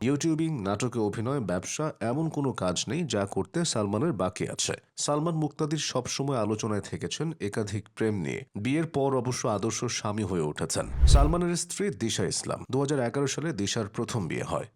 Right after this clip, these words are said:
এরপর দিশার ঘরে প্রথম সন্তান আসে। দু হাজার একুশ সালে দিশা দ্বিতীয় সন্তানের জন্ম দেন। এরপর দু হাজার তেইশ সালে তিনি সালমানের কাছে আসেন।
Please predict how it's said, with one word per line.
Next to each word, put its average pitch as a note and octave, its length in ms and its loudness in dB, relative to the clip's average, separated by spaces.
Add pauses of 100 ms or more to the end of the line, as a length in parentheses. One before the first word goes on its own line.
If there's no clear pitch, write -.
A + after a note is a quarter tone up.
এরপর D3 320 0
দিশার G#2+ 320 0
ঘরে G#2 280 -2
প্রথম A#2+ 400 -4
সন্তান G2+ 400 -2
আসে। - 340 -2
দু C3+ 80 4
হাজার C#3+ 180 2 (120)
একুশ C#3 320 -2
সালে D#2 200 -2
দিশা A#2 400 -2
দ্বিতীয় A2 380 -2
সন্তানের G2 500 -4
জন্ম G#2 320 0
দেন। - 160 -6 (140)
এরপর D#3+ 260 0
দু D3+ 120 0
হাজার D3 180 0
তেইশ C#3 420 -4
সালে C#3+ 220 -2
তিনি A#2+ 280 -4
সালমানের G2 460 -2
কাছে - 320 -4
আসেন। - 260 -2